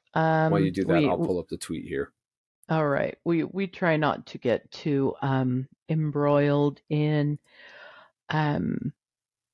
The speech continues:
Speaker 1: Twitter arguments because what's the point? You, you just, you don't win anybody over. Um, but it, we both follow Tim Alberino, Timothy Alberino,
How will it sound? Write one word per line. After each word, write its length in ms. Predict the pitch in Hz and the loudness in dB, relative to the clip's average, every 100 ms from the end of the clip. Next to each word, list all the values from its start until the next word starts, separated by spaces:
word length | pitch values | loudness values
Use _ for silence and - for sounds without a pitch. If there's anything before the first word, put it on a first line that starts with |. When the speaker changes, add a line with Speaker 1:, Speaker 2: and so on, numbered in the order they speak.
| _ _ _ _ _ _ _ _ _ _ _ _ _ _ _ _ _ _ _ _ | _ _ _ _ _ _ _ _ _ _ _ _ _ _ _ _ _ _ _ _
Speaker 1:
Twitter 400 | - 202 180 160 - | -4 0 2 0 2
arguments 680 | 151 147 151 147 147 - | 0 0 -4 -2 -4 -8
because 420 | - 127 156 143 151 | -12 -2 -2 0 0
what's 280 | 143 - | 0 0
the 80 | - | -16
point? 440 | - 139 139 139 - | -2 2 4 4 2
You, 240 | 147 147 143 | 0 2 0
you 420 | 143 143 143 139 | -2 -2 -2 -2
just, 340 | - 135 - | -6 -14 -4
you 100 | 123 | -2
don't 400 | 123 131 127 123 - - - - _ _ | 2 2 4 0 -4 -20 -20 -20 _ _
win 240 | 143 151 143 | -2 0 2
anybody 540 | 139 139 135 131 139 | 2 2 2 2 0
over. 360 | 135 135 135 135 - - - - _ - | 0 0 -4 -4 -14 -20 -20 -20 _ -2
Um, 560 | 160 156 151 147 147 _ _ - - _ 147 | -2 -2 -4 -6 -10 _ _ -20 -20 _ 0
but 360 | 147 127 78 - - - | 4 4 4 -2 -8 -6
it, 180 | 165 | -6
we 240 | 165 185 262 | -4 -2 2
both 300 | 175 180 _ | 2 2 _
follow 340 | 151 139 139 139 | -2 2 2 0
Tim 360 | - - 151 | -4 -6 -2
Alberino, 840 | 139 135 143 139 139 139 139 139 - | 0 0 -2 -2 0 0 0 -2 -2
Timothy 420 | 170 147 - 131 | -2 -2 0 2
Alberino, 880 | 131 135 147 147 139 139 135 139 | 2 2 -2 -2 0 0 2 0